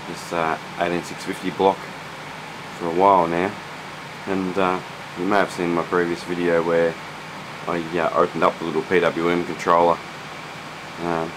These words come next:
the actual reason I opened it up is 'cause the U S B output was sometimes working, sometimes not working. Like, you plug something into it and come back half an hour later and it wasn't going. So, uh,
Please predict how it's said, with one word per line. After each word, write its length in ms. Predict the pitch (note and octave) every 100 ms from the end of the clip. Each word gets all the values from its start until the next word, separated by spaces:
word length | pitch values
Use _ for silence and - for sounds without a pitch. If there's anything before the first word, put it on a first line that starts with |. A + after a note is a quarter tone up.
| -
the 60 |
actual 200 | B2 C3
reason 340 | F2 E2+ G2 F2+
I 140 | D#2
opened 180 | E2 E2
it 80 | D#2+
up 140 | F2+
is 60 | -
'cause 120 | E2+
the 100 | D#2
U 140 | E2 F2+
S 120 | - -
B 260 | F2+ G2+ G2 - - - - - - - -
output 440 | A2 A#2+ B2+ -
was 140 | F2+ F#2 - - - - - - - -
sometimes 400 | G2+ G2 F#2 F2
working, 300 | F#2 F#2+ F2+
sometimes 360 | F#2+ F#2 F2
not 160 | F#2+ E2+
working. 280 | F#2+ A#2 A2
Like, 140 | D#2+
you 100 | - -
plug 180 | F#2
something 240 | - F2+ D2+
into 180 | F#2 F#2+
it 80 | -
and 120 | D#2+ C#2 - - - - -
come 120 | F2 E2+
back 100 | E2+
half 240 | E2+ E2+
an 80 | E2+
hour 120 | D#2
later 260 | E2 F2+ E2+
and 80 |
it 60 | D#2
wasn't 240 | E2+ D#2
going. 320 | D2 F#2+ A#2 B2 - - - - - - - - - - - - - - -
So, 180 | G#2+ G2 F#2+
uh, 140 | G#2